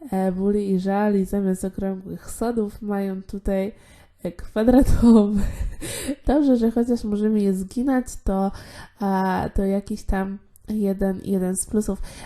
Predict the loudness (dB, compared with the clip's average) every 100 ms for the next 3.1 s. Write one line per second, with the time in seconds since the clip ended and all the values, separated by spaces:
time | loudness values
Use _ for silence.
0 | -4 0 0 -2 -4 -2 -4 -4 -2 -2
1 | -4 -6 -6 -4 -4 -4 -6 -4 -4 -4
2 | -2 0 0 0 0 -2 -2 -4 -2 -2
3 | -2